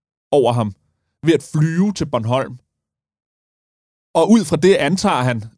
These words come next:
på en eller anden måde, eller alle de der skide alternativister, der flyver hele tiden, antager de,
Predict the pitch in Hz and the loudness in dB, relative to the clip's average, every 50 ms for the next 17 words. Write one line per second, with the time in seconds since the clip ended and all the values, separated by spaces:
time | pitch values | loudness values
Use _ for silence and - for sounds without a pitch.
0 | _ _ 165 170 175 156 143 143 147 143 131 131 135 147 156 151 147 147 - 123 | _ _ -2 0 0 0 -2 -2 0 2 2 2 4 2 0 0 -4 -6 -4 -2
1 | 123 120 135 147 139 131 - - - 156 151 160 143 139 143 127 120 110 - 123 | -2 -2 -2 -4 -4 -6 -6 -4 -4 0 0 0 0 -2 -4 -4 -6 -6 -4 -4
2 | 131 147 147 143 143 - - - 160 165 151 143 135 135 131 156 147 - 156 175 | -4 -4 -2 -2 -4 -6 -4 -4 -6 -4 -2 -2 -4 -4 -4 -6 -6 -2 -2 -2
3 | 202 - 214 151 120 113 113 123 | 0 0 -2 -2 -2 -2 -2 -4